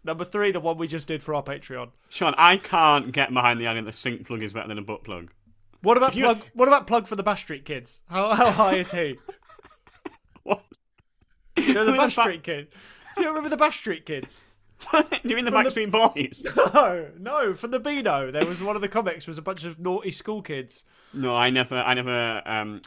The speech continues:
Speaker 2: read the Beano.
Speaker 1: One of them was called Plug.
Speaker 2: Really? Was he a
Speaker 1: Yeah.
Speaker 2: good, was he a good character?
Speaker 1: He looked exactly like me, and he was, he was probably the star of the show, if I'm honest.
Speaker 2: So you, I think butt plug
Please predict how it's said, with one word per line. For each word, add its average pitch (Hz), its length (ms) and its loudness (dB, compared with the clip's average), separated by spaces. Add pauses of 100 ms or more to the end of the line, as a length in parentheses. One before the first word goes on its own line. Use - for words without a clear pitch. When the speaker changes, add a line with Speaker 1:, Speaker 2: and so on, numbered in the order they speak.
Speaker 2:
read 117 160 -6
the 110 60 -10
Beano. 95 460 -10
Speaker 1:
One 214 140 -2
of 226 60 0
them 226 80 0
was 202 100 -2
called 190 240 -6
Plug. 175 340 -2 (1160)
Speaker 2:
Really? 170 500 4
Was 147 140 -2
he 170 80 2
a 180 60 6
Speaker 1:
Yeah. 175 80 4
Speaker 2:
good, 180 200 0
was 165 120 -2
he 185 100 2
a 185 60 0
good 185 180 -4
character? 196 400 -4 (220)
Speaker 1:
He 202 80 -4
looked 202 180 -4
exactly 190 300 -4
like 165 180 -2
me, 143 240 -8
and 143 180 -10
he 143 100 -6
was, 139 180 -14 (100)
he 196 100 -10
was 156 120 -8
probably 147 300 -4
the 131 60 -12
star 147 220 -8
of 135 60 -8
the 135 60 -10
show, 135 220 -10
if 120 80 -16
I'm 120 120 -18
honest. 139 320 -18 (480)
Speaker 2:
So - 160 -2
you, 208 720 0
I 226 180 8
think 196 520 -6
butt 185 200 2
plug 139 340 -2